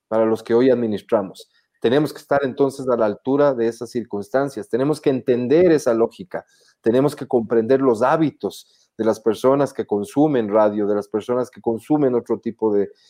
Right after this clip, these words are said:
herramientas o medios de comunicación. Entonces, creo yo que, eh, al final del día, este proceso nos permite, por un lado, resolver problemas de fondo que tenían que ver con la ilegalidad del concurso anterior,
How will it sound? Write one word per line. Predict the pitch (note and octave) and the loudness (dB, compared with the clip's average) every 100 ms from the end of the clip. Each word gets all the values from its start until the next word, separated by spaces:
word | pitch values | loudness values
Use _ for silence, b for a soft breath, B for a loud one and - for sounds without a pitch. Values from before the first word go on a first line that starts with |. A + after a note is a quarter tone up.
| b - | b 0
herramientas | A2 A2+ A#2+ C3+ C3 A2 | 2 4 2 2 0 -2
o | G#2+ | -2
medios | A2+ A2 A2 | 0 0 0
de | G#2 | -4
comunicación. | - G2+ G2+ F#2+ F#2+ - G2+ G2 - b b b _ - | -6 -6 -6 -6 -8 -6 -6 -6 -10 b b b _ -6
Entonces, | A#2+ C#3+ C#3 D3 | -2 0 0 0
creo | - E3 F#3+ | 2 4 6
yo | E3+ F3+ F3+ | 6 4 4
que, | E3+ D#3+ D#3 - | 4 4 2 0
eh, | B2+ A#2 A2+ - | 2 2 0 -2
al | A#2 A2+ | -2 -2
final | - B2 C#3+ E3 | -4 -2 0 2
del | D#3+ C#3 | 0 0
día, | C#3+ F3 D3+ C3 - | -2 0 0 0 -4
este | B2+ - D3 | -8 -6 -6
proceso | C3+ B2 C#3+ - C3 - b b - | -6 -4 -6 -6 -10 -10 b b -4
nos | C3+ C#3+ | 0 0
permite, | - C#3 D#3+ F#3+ - | 2 2 4 2 -2
por | G#2+ C3 | -2 2
un | C#3+ D#3 | 2 4
lado, | G3 G3+ G3+ _ _ _ _ _ _ _ | 2 2 -4 _ _ _ _ _ _ _
resolver | B2+ C#3 C#3+ C3+ B2+ D#3+ F3 E3+ | -2 0 2 2 4 2 2 -2
problemas | C#3+ C3 C#3 D3+ D3+ B2 | -4 0 0 0 -2 -4
de | A#2+ | -8
fondo | - D3 D3 C3 | -2 0 0 -4
que | A2+ | -8
tenían | G#2+ A#2+ B2+ | -8 -8 -8
que | - | -6
ver | A#2+ A#2+ | -6 -6
con | B2 | -6
la | A2+ | -4
ilegalidad | A2 G#2+ G#2+ G#2+ A2 A#2 | -4 -4 -4 -2 0 0
del | A2 | -2
concurso | A2 G#2 A2 - A2 | -8 -10 -12 -8 -8
anterior, | G2+ G2 F#2+ F#2+ | -6 -6 -4 -4